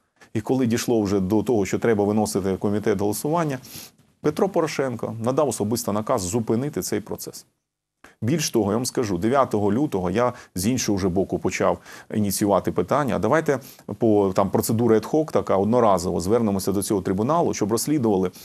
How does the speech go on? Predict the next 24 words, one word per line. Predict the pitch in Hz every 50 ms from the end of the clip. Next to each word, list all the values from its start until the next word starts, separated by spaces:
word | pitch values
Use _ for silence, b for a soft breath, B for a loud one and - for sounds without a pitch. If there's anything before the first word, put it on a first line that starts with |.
| B B B -
розстріл | 113 139 165 160 - 110 104
автобусу | 107 104 - - 120 110 98 104 - - 104 98
біля | 95 95 92 92 101 101 104 113 113
Волновахи, | 101 98 95 92 87 87 85 87 - - - - - - B B B B B B B -
е, | 101 98 98 101 104 110
розстріл, | 135 156 156 - 135 135 117 113 80
е, | 110 110 107 107 104 101 101 95
значить, | 104 104 98 123 101 -
не | 113 113
розстріл, | 135 151 - 110 101
бомба, | 117 131 131 127 131 104
е, |
обстріл | 110 110 113 - 131 123 - - - 117 113 113 - 101
житлових | 98 107 110 110 113 123 120
кварталів | - - 104 98 - 120 117 110 98 92
Маріуполя, | 98 110 123 120 110 98 87 - 95 92 92
більше | 90 92 107 101 - -
тридцяти | - 101 101 - 110 98 - 104
людей | 98 98 92 101 92
загинуло. | 85 90 90 90 92 87 85 87 92
Ви | 104
пам'ятаєте | - 135 139 160 160 165 131 95 87 90
ці | 85 - -
події? | - - 90 90 92 95